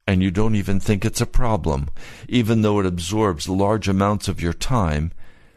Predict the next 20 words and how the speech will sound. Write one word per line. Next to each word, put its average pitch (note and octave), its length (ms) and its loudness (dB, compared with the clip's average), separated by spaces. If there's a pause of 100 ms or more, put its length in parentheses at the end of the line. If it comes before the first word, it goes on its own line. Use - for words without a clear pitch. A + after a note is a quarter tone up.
(180)
You A2+ 160 0
don't B2+ 220 0
think B2 220 0
it's A#2+ 160 -2
a B2 60 0
problem. G#2 580 0
It's G2+ 200 -2
just - 360 -2
part A2+ 240 2
of F#2 100 -8
my G#2 380 0 (480)
privileged - 920 -2 (220)
entitlement G#2 840 0 (840)
to B2+ 140 0
be A2+ 180 2
an F#2+ 80 2
American. G#2 680 -2 (2750)
Others F2 360 0
of D#2+ 200 0
you E2+ 280 2